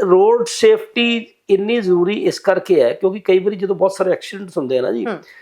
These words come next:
Speaker 1: ਉਦੋਂ ਇਹ ਨਹੀਂ ਕਿ ਸ-, ਕਿਸੇ ਧਾਰਨ ਆਦਮੀ ਮਰ ਗਿਆ ਤੇ ਚਲੇ ਗਿਆ। ਵ-, ਕਈ ਵਾਰੀ ਤਾਂ ਲੋਕ ਮਜ਼ਾਕ 'ਚ ਇਹ ਕਹਿੰਦੇ, "ਇੱਕ ਸੌ ਪੈਂਤੀ ਕਰੋੜ ਦੀ ਆਬਾਦੀ 'ਚ ਦੋ ਇੰਨੇ ਬੰਦੇ ਚਲੇ ਗਏ ਤਾਂ ਕਿ ਪਤਾ ਵੀ ਨਹੀਂ ਲੱਗਦਾ।"
Speaker 2: ਜੀ,
Speaker 1: ਉਹ ਵਿਚਾਰੇ
Speaker 2: ਜੀ।
Speaker 1: ਗਰੀਬ ਗੁਰਬੇ ਜਾਂਦੇ ਨੇ।
Speaker 2: ਹੂੰ।
Speaker 1: ਪਰ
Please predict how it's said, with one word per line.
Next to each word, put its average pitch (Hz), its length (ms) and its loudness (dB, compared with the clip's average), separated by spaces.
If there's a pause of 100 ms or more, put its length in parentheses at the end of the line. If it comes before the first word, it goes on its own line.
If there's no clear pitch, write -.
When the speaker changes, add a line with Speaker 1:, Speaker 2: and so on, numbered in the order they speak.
(240)
Speaker 1:
ਉਦੋਂ 247 200 4
ਇਹ 247 160 6
ਨਹੀਂ 277 140 2
ਕਿ 269 120 -2
ਸ-, - 60 -6
ਕਿਸੇ - 300 -10
ਧਾਰਨ 180 240 4
ਆਦਮੀ 175 260 2
ਮਰ 170 180 2
ਗਿਆ 165 120 6
ਤੇ 165 80 0
ਚਲੇ 156 220 2
ਗਿਆ। 160 120 4
ਵ-, 156 220 4
ਕਈ 185 160 2
ਵਾਰੀ 196 160 4
ਤਾਂ 202 100 0
ਲੋਕ 190 160 2
ਮਜ਼ਾਕ 175 340 2
'ਚ 180 40 0
ਇਹ 196 80 2
ਕਹਿੰਦੇ, 190 260 2
"ਇੱਕ 185 120 -4
ਸੌ 175 100 -14
ਪੈਂਤੀ 175 320 -2
ਕਰੋੜ 170 240 0
ਦੀ 170 80 -2
ਆਬਾਦੀ 160 280 0
'ਚ 165 60 -10
ਦੋ 156 260 0 (100)
ਇੰਨੇ 151 180 0
ਬੰਦੇ 156 200 -2
ਚਲੇ 147 200 0
ਗਏ 151 80 2
ਤਾਂ 156 100 4
ਕਿ 151 300 0 (220)
ਪਤਾ 160 160 2
ਵੀ 160 80 0
ਨਹੀਂ 160 100 0
ਲੱਗਦਾ।" 135 280 -2
Speaker 2:
ਜੀ, 262 400 0
Speaker 1:
ਉਹ 214 100 2
ਵਿਚਾਰੇ 220 300 2
Speaker 2:
ਜੀ। 196 40 -4
Speaker 1:
ਗਰੀਬ 220 200 -4
ਗੁਰਬੇ 220 260 2
ਜਾਂਦੇ 220 300 2
ਨੇ। 214 60 0
Speaker 2:
ਹੂੰ। 269 200 -4 (240)
Speaker 1:
ਪਰ - 180 0